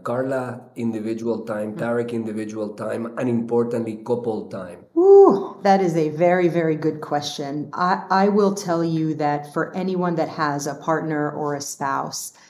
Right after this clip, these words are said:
Speaker 2: it is extremely important that that person respects the time you need.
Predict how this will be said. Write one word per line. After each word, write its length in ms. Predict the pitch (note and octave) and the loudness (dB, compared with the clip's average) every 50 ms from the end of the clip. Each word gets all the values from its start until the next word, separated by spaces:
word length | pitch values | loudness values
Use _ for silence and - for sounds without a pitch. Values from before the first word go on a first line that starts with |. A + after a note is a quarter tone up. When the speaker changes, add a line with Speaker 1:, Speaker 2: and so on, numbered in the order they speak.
| - _ _ _ _ | -20 _ _ _ _
Speaker 2:
it 140 | - F3+ F3 | 0 2 2
is 380 | F3 E3+ D#3+ D3+ D3 E3 - - - | 4 4 2 2 0 -6 -8 -6 -6
extremely 1400 | E3+ E3 E3+ - - - - - - - F3 E3 E3 F3 F#3 F#3+ F#3+ F#3 F#3 F3 F3 E3+ E3+ E3 D#3 - - | -6 -6 -4 -6 -8 -8 -8 -10 -10 -8 -6 -6 -4 -2 -2 -2 0 0 0 0 0 0 0 0 -2 -2 -6
important 580 | E3 D#3 - - - D#3 D3+ C#3+ D3 D3 D3 C#3+ | -8 -8 -8 -4 -2 -2 -2 0 -2 -4 -4 -4
that 160 | D3 - - | -6 -6 -2
that 260 | D3+ D3 D3+ D3+ - | -2 -2 -2 -2 -6
person 580 | - - D#3+ D3 D3 - E3 E3 D#3+ F3 F3+ D#3+ | -6 -6 -4 -4 -4 -2 -2 -2 -2 -2 -2 -2
respects 560 | C#3+ D3 D3 D3 - - D3 C#3+ C#3+ C#3+ - | -2 -2 -2 -4 -4 -4 -4 -4 -6 -8 -10
the 140 | - C#3+ C3+ | -10 -10 -8
time 340 | - D3 C#3 C#3 C#3 C#3 C3+ | -8 -8 -6 -6 -6 -6 -4
you 140 | C3+ C3+ | -4 -2
need. 360 | C3+ C3+ B2+ D3 D3 - - | -2 -2 -2 -2 -4 -6 -6